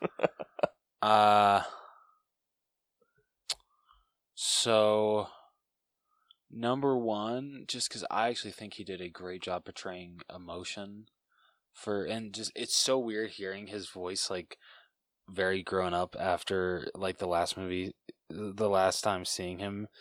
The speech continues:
was in the first It, just the, the voice change, it's just so crazy. Number one, I would give to Zach,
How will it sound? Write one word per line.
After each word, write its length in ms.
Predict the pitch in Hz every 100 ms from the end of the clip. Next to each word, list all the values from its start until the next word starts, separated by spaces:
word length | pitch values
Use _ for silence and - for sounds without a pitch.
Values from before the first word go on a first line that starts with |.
| - - _ _ -
was 320 | 98 92 90
in 340 | 101 98 92
the 140 | 90 90
first 360 | - 95 -
It, 420 | 80 92 90 101 92
just 300 | 92 - -
the, 120 | 87 -
the 160 | 87
voice 600 | 87 85 90 90 82 - -
change, 400 | - 80 82 92
it's 140 | -
just 180 | 92 -
so 160 | 92
crazy. 420 | 85 - 87 87 82 - - - -
Number 220 | 113 117
one, 160 | 104
I 100 | 98
would 120 | 95 98
give 140 | 92
to 80 | 92
Zach, 340 | 87 87 -